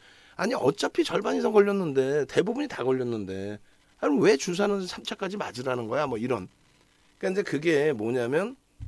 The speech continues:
제가 말씀드리고자 하는 거는 꼭 그거를 떠나서라도 쇠뇌. 예?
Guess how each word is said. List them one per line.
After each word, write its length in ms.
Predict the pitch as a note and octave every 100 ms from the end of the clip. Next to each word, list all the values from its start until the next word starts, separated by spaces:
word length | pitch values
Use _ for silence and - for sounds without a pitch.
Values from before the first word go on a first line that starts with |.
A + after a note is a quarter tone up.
| - - -
제가 240 | - B2+ D#3+
말씀드리고자 640 | B2+ - B2+ A#2+ A#2+ A#2+
하는 180 | C#3 E3
거는 420 | C#3 G#2 C#3 A#2+ - _ -
꼭 160 | -
그거를 520 | - C3+ D#3 D3+ D#3
떠나서라도 880 | E3 - A#3+ G#3 E3+ A#2+ G2 D3+ G#2+
쇠뇌. 420 | - - A#3 E3 F2 _ _ _ _ _ _ _ _ _ _ _ _ _ _ _
예? 100 | A#2